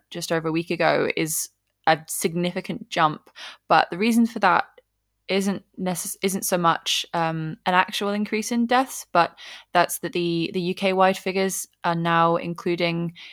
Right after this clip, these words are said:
care home deaths in that reporting. Still not including other community deaths, unfortunately, but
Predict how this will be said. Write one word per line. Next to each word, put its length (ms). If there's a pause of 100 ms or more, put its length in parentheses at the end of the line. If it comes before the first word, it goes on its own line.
(120)
care 200
home 280
deaths 600
in 280
that 180
reporting. 600 (640)
Still 260
not 320
including 640 (260)
other 200
community 500
deaths, 300
unfortunately, 840
but 160